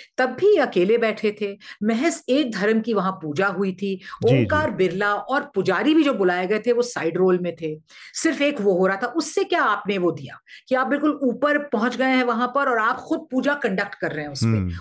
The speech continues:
Speaker 1: उससे आप किस, किस तरह के मैसेजेस दे रहे थे? अगर आप इस तरह के मैसेज दे रहे हैं कि सिर्फ आप हैं और आप एक तरह से मोनार्क और आप एक तरह से चक्रवर्ती हैं,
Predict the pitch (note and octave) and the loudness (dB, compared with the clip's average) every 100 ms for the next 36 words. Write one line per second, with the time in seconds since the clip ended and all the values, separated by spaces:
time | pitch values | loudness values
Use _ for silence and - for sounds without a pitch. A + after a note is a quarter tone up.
0 | - D4 - E4+ E4 - - E4+ - C4+ | -8 -6 -4 -2 -2 -4 -2 -2 -2 -2
1 | E4+ F4+ E4+ D4+ C4+ B3 F#3 F#3 E3+ E3 | 0 0 0 0 0 0 -2 -4 -4 -2
2 | D#3 D3 B2+ - - - - - A#3 D#4+ | -2 -4 -8 -18 -20 -20 -10 -4 0 2
3 | D#4+ D4+ F#3+ - A#3 C4 G3 D#3+ A#3+ F#3+ | 0 0 -4 0 0 0 0 0 0 0
4 | D#3+ D3+ G3+ - - D4+ D4 - E3 F#3 | 2 0 -2 -4 -4 -4 -4 -2 0 2
5 | A#3 D3+ A#2+ - - - A3 A#3 A#3+ - | 0 -6 -14 -18 -20 -8 -2 2 2 2
6 | D#4 D4+ B3+ C4 D4+ C4 E3 E3+ F#3+ G#3 | -2 0 0 0 0 0 0 0 0 2
7 | A3+ A3 A3 G3+ G3+ G#3 G#3+ G#3+ G3 F#3+ | 2 0 -2 0 0 2 0 0 -6 -8
8 | - F#3 G#3 G3 F3+ A3+ F#3 - - | -6 -2 0 0 -2 -2 -4 -8 -16